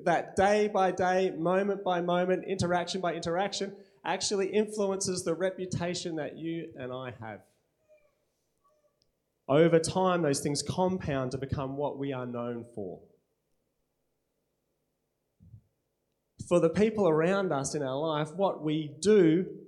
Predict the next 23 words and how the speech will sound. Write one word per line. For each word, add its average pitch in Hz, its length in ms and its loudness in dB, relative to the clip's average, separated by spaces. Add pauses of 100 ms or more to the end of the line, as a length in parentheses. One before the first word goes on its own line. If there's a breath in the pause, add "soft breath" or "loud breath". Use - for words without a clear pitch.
(120)
really 220 540 2
matters. 190 600 -2 (1200)
You 156 100 -6
know, 160 80 -2
I 165 60 -2
think 196 260 -2
sometimes 180 580 -4
it's, - 280 -8
um, 135 380 -6 (1000)
tempting, 190 580 -2 (320)
if 135 120 -16
you 123 120 -10
like, 117 340 -8
to 143 380 -6
kind 185 240 -2
of 147 160 -4 (1300)
think 208 300 0 (160)
right, 143 520 0 (720)
but 139 240 -6
act 143 300 -8
however 131 400 -4
we 123 160 -6
want. 110 320 -10